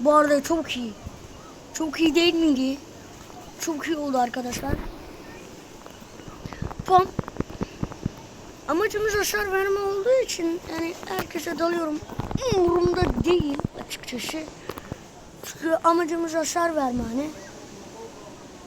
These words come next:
O gol olmaz, tamam. Sen şunu al. Ben bunu dalıyorum.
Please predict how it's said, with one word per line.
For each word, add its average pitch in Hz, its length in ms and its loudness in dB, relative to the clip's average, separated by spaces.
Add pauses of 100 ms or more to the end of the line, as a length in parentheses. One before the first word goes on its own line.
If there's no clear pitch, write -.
(1600)
O 277 100 2
gol 302 160 6
olmaz, 294 500 2
tamam. 254 260 -4 (3750)
Sen 339 240 4
şunu 381 280 0
al. 381 180 2 (400)
Ben 403 120 4 (120)
bunu 427 280 2
dalıyorum. 349 880 4